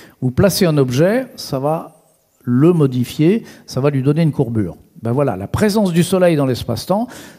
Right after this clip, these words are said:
ça va courber l'espace-temps. Ça va modifier la forme de l'espace-temps. Et les planètes comme la Terre, ben, quand elles sont dans l'espace-temps modifié,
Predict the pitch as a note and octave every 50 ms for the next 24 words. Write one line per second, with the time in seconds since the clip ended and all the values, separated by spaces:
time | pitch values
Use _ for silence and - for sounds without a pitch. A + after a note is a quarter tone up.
0 | _ - - - D3 C#3 D3 E3+ F#3+ G#3+ - - - - - G#3 B3+ - - E3+
1 | E3 F#3+ A3+ B3 A3 F#3+ D#3 - - - C#3 A#2 - - - - F2+ E2 _ _
2 | _ _ _ _ _ _ _ _ - - B2+ B2+ C3 B2+ C3+ D3 E3+ G3+ F3+ F#3
3 | G3 - - G#3 G3+ F#3 D#3+ C3+ - - F3 F3+ F3 E3 D3 C3+ C3+ C3 - -
4 | - B2+ A2+ - - - - - _ _ _ _ _ _ - - - - - _
5 | _ - G3 G#3 G3+ F3 C#3 - - - D3+ E3+ D#3+ D#3+ E3+ E3+ E3+ E3+ E3+ E3+
6 | D#3 B2 - - - B2+ A#2+ A#2 A#2 A2+ - F#3 A3 C#4+ C#4 G3+ - - - _
7 | _ _ B2+ C3 C#3 D3 - - - - _ _ - E3+ D3+ - E3 D#3 C#3+ -
8 | - F#3 E3 D3+ C#3+ C#3 B2+ - - - C3 - - - C#3+ B2+ B2 B2 A#2+ A#2
9 | A2+ - - G#3+ A#3+ A#3+